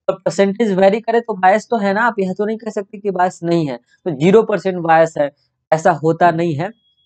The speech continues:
लेकिन research ethics में ऐसा पढ़ाया जाता है, क्या करोगे। तीसरा scientific approach जो कि मैंने ऊपर में ही explain कर दिया है,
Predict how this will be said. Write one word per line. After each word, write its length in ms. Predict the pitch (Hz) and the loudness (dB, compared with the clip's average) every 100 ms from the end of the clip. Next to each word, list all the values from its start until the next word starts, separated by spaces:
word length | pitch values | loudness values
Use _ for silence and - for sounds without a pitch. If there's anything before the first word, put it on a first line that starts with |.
| _ | _
लेकिन 420 | 151 214 240 254 | 4 4 4 0
research 360 | 220 208 208 196 | 0 2 0 2
ethics 340 | 175 175 160 | -2 -2 -6
में 100 | 185 | -6
ऐसा 180 | 170 208 | -4 -6
पढ़ाया 440 | 233 226 190 196 170 | 0 0 4 4 6
जाता 320 | 139 123 120 | 4 2 -2
है, 140 | 117 - _ _ _ | -2 -12 _ _ _
क्या 160 | - 156 | 2 2
करोगे। 400 | 165 135 117 117 _ _ _ _ _ _ _ _ _ _ _ _ _ - | 2 -6 -6 -10 _ _ _ _ _ _ _ _ _ _ _ _ _ 2
तीसरा 280 | 185 247 | 4 4
scientific 600 | 240 220 202 240 214 254 | 4 2 2 0 2 2
approach 460 | - 202 214 220 - | 2 4 4 4 2
जो 100 | 196 | -2
कि 100 | 202 | 0
मैंने 240 | 196 196 | 0 2
ऊपर 260 | 202 180 185 | 2 2 0
में 120 | 170 | 2
ही 60 | 175 | 0
explain 380 | 165 - 160 151 | -2 0 0 2
कर 160 | 147 | -2
दिया 220 | 135 151 | 0 2
है, 120 | 196 | 2